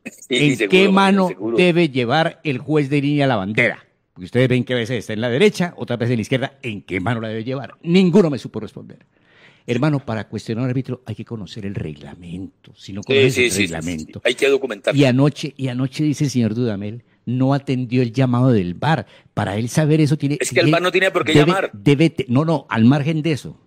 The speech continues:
Speaker 2: para que él sepa que no atendió el llamado, debe tener un audífono y estar en comunicación con el árbitro y con el var para saber que lo llamaron. Ahora,
Speaker 1: Seguro.
Speaker 2: cuando el var no llama, queda claro,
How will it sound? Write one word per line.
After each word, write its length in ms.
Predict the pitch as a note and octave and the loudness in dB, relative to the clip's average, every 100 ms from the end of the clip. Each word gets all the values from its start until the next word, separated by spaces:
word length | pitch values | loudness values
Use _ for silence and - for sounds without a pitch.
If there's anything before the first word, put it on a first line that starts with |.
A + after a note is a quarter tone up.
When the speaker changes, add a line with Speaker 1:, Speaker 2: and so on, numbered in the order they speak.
| - | -8
Speaker 2:
para 220 | A2+ A#2 | -6 -6
que 160 | G#2+ B2+ | -6 -6
él 120 | D#3 | -2
sepa 340 | F#3 D#3 D3+ | 0 0 -2
que 160 | - A#2 | -4 0
no 160 | A2 E3+ | 4 4
atendió 320 | F3 D#3+ C#3+ | 2 -2 -2
el 60 | |
llamado, 340 | C#3+ C#3+ C#3+ C#3+ - - _ | -2 0 0 -2 -8 -20 _
debe 380 | G2+ F#2+ B2+ D3 | -2 2 4 2
tener 540 | - A2+ G#2+ A#2+ - _ | 2 0 2 0 0 _
un 180 | C#3 C#3+ | 2 4
audífono 600 | C#3 A2+ C#3 C#3+ C#3 - _ _ _ - | 4 2 0 2 0 -2 _ _ _ -2
y 160 | D3 | 0
estar 260 | B2+ - C#3+ | 0 0 -2
en 100 | D#3 | -2
comunicación 680 | C3+ A#2+ A2 G#2+ - C3+ | -4 -2 -2 -4 -4 -6
con 120 | A2+ C#3 | -4 -6
el 60 | |
árbitro 280 | A#2+ A#2+ C3 | -4 -4 -4
y 20 | |
con 160 | G#2+ G#2+ | -4 -2
el 80 | G2+ | 0
var 180 | A2+ - | -2 -2
para 180 | A#2+ G#2+ | -6 -6
saber 280 | G2 A2 | -4 -4
que 120 | - B2+ | -4 -4
lo 60 | |
llamaron. 440 | G2 E2+ C3 A#2 - _ _ _ _ | -4 -2 -2 -4 -10 _ _ _ _
Ahora, 200 | - C3+ | 2 2
Speaker 1:
Seguro. 140 | B2 - | 4 4
Speaker 2:
cuando 240 | C#3+ C#3 | 4 4
el 80 | C3+ | 2
var 260 | G#2 C#3+ C3+ | 4 0 4
no 120 | D#3 | 4
llama, 480 | C3 D3+ D#3 A2+ - | 6 4 2 -2 -6
queda 360 | G#2+ A2 A#2+ | -4 0 0
claro, 460 | - B2+ C3+ A2 | 0 2 2 2